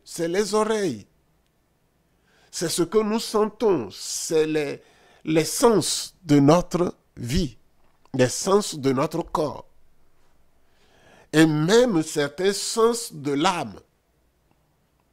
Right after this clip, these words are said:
Hmm ? Certaines émotions,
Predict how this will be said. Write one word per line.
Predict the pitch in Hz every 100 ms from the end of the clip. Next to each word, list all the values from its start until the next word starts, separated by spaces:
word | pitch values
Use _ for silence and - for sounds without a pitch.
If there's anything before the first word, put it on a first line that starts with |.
| _ _ _ _ _ _
Hmm ? | 131 160 254 _ _ _ _ _ _ _
Certaines | - 151 - 160 160 131
émotions, | 180 185 196 - - 254 208